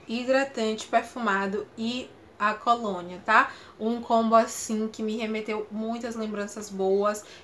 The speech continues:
e que eu devo usar muito aí nos próximos meses, porque esse hidratante tá quase acabando e o combo fica, assim, sensacional.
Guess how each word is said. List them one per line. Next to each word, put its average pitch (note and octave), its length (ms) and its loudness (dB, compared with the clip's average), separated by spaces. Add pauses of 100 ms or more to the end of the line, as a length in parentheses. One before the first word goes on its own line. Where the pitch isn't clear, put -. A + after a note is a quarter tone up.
e A3 80 -6
que A#3+ 120 0
eu A3+ 80 2
devo A3 240 0
usar A3+ 180 4
muito G#3+ 320 -2
aí G#3 160 -2
nos G#3+ 180 -8
próximos G3 680 -4
meses, F#3+ 640 -4 (360)
porque G#3+ 300 -4
esse G#3 220 -2
hidratante G3+ 400 -8
tá G#3+ 100 -4
quase G3+ 260 -2
acabando G#3 680 -2
e G#3+ 100 -4
o A3 60 0
combo G3+ 420 -4
fica, G#3 260 -10
assim, G3+ 380 -8
sensacional. A#3 920 -6